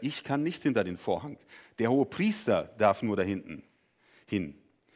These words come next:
Und jetzt ist es zerrissen, der Vorhang ist zerrissen und durch Jesu Blut ist die Versöhnung möglich und wir dürfen hinter den Vorhang und jedes Kind Gottes, das sich als solches bezeichnet und an Jesus Christus glaubt,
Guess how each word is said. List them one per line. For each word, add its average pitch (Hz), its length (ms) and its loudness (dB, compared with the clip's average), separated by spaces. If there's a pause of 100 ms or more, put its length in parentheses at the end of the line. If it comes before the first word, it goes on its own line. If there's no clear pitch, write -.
(280)
Und 110 200 0
jetzt 160 320 6
ist 147 220 0
es - 180 0
zerrissen, 127 420 6
der 110 80 6
Vorhang 147 280 6
ist 135 160 0
zerrissen 147 480 6 (260)
und 117 320 2
durch 208 280 6
Jesu 165 320 6
Blut 131 580 0
ist - 180 -2
die 139 60 2
Versöhnung 127 500 6
möglich 156 500 4 (240)
und 117 240 0
wir 196 200 6
dürfen 135 340 2
hinter 143 240 6
den 127 140 4
Vorhang 131 420 6
und 113 140 0
jedes 180 420 4
Kind 151 240 4
Gottes, 120 520 0 (280)
das 117 160 2
sich 110 180 0
als 110 140 0
solches 127 320 0
bezeichnet 127 580 6
und 107 120 0
an 107 100 2
Jesus 139 320 0
Christus - 400 -2
glaubt, 123 380 6